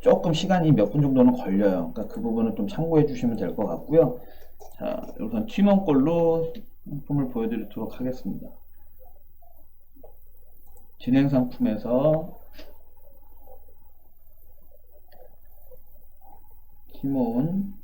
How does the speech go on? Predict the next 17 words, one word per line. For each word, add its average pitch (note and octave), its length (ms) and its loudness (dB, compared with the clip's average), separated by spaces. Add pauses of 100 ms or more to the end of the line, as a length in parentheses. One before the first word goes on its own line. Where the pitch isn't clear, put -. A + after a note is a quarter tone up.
여기서 - 260 -6
뭐 G2+ 220 -2
예를 A#2 160 2
들어서 A#2 180 0
이걸 B2 380 2
지운다 B2+ 580 4 (260)
그러면, D3 560 4 (840)
어, - 280 -4 (340)
뭐 B2 120 -10
세 D3+ 200 -2
개 E3 120 2
정도만 B2 360 0
체크해 - 340 -4
볼까요? D3 400 -4 (760)
판매 F3 300 6
중지, B2+ 640 2 (1040)
예, A2 360 0